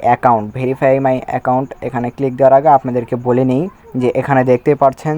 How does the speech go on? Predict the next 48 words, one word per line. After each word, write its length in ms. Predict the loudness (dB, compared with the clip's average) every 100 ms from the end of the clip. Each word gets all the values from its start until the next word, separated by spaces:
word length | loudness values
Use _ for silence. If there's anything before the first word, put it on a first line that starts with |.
| -2
যে 100 | -2 -2 -6 -2
দেওয়া 180 | 2 4 2
আছে 200 | 2 2 2 -4 -18 -20 _ _ -12 -4
ভেরিফাই 280 | -2 0 2
করার 160 | 2 0
জন্য 100 | 0 0
তাদেরকে 280 | 0 -2 -4 -4
বিশ 140 | -6 -2 0
টাকা 140 | 0 0
কিন্তু 240 | -4 0 0 -2 -6 -6
সেন্ড 160 | -4 -2
মানি 120 | -2 -4
করতে 160 | -6 -4
হবে। 120 | -4 -4
এই 40 |
যে 40 | -4
এখানে 180 | -4 -4 -2
দেওয়া 160 | 0 0
আছে 120 | -2 -6 -4
বিশ 120 | -8 -6
টাকা 140 | -4 -4
সেন্ড 140 | -4 -4
মানি 140 | -4 -4
করতে 140 | -4 -4
হবে। 120 | -6 -10 _ -20 _ -20 _ _ _ _ _ _ _ -20 -14 0
তো 100 | 2 2 0 -6 -10 -2
ভেরি-, 220 | -2 -2
আহ, 240 | -2 -2 0
তো 60 | 0 2 2
আমরা 160 | 0 0
ভেরিফাই 240 | 0 0 0 0
করব। 120 | -2 -2
ভেরিফাই 220 | -2 -4 -2
করার 140 | -2 0
জন্য 100 | -4 -2
verify 280 | -4 -2 -2
my 100 | 0 0
account-এ 300 | -2 -4 -4 -4
একটা 140 | -6 -8
ক্লিক 160 | -8 -4
দিয়ে 120 | 0 2
দেব। 100 | 2 0 -6 -20 -20 -20 -20 -20 -8
ক্লিক 180 | -4 0
দেওয়ার 160 | 2 2
পরে 100 | 0 0
এখানে 160 | 0 -2
দেখতে 160 | -4 -10
পাচ্ছেন 220 | -6